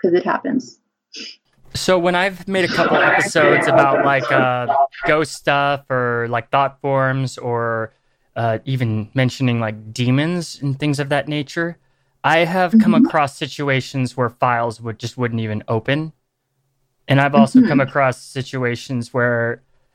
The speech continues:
Speaker 2: um, like, it's not like they would be deleted, but they would be corrupted somehow. The, like, the,
Speaker 1: Mm-hmm.
Speaker 2: the, the video, or not video, the voice recording file.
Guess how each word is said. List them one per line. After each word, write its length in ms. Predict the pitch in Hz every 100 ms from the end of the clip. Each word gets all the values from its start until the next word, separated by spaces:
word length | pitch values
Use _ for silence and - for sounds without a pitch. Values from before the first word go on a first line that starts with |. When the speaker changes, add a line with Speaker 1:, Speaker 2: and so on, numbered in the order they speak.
| _ _ _ 131
Speaker 2:
um, 400 | 123 123 117 113 _ _ _ _ _ _ - _ _ _ _ _ _ _ _ _ _ _ -
like, 260 | 156 175 - _ -
it's 300 | 165 - -
not 160 | 208
like 160 | 196 185
they 100 | 180
would 120 | 160
be 100 | 139
deleted, 600 | 135 123 127 131 170 156
but 140 | - 127
they 100 | 131
would 100 | 123
be 80 | 113
corrupted 580 | - 123 120 - 147 -
somehow. 560 | 160 156 175 175 202 _ _ _ _ _ _ _ _ _ _ _ _ -
The, 140 | 131 - -
like, 160 | 127
the, 80 | 127
Speaker 1:
Mm-hmm. 160 | 113 233
Speaker 2:
the, 460 | - 113 113 110 -
the 120 | 131 120 - 123 117
video, 400 | 120 131 131 127
or 200 | 120 117
not 260 | 123 113
video, 260 | 110 104 104
the 220 | - 107 _ _ _
voice 300 | 120 117 - _ _ _ -
recording 360 | 131 135 127
file. 440 | 131 139 139 151